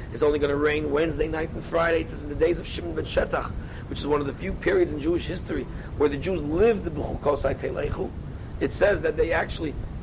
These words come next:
took the, the grains from the days of Shimon ben Shetach to preserve it for future generations, to show them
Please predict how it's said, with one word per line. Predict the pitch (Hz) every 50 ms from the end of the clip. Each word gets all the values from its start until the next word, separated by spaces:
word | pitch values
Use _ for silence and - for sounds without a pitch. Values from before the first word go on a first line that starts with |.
| - - -
took | 208 202 - - -
the, | 156 156 - - -
the | 131 127
grains | 127 127 127 143 165 202 214 196 165 -
from | - - 131 135
the | - -
days | 147 156 165
of | 160 -
Shimon | - - 170
ben | 160 151
Shetach | - - 180 - 202 175 151 - - - - - -
to | -
preserve | - - 151 139 131 180 208 208 220
it | -
for | - -
future | - 226 247 - - 151
generations, | 143 165 160 160 160 185 208 190 147 - - -
to | - -
show | - - - 190 214 240
them | 208 175 180 175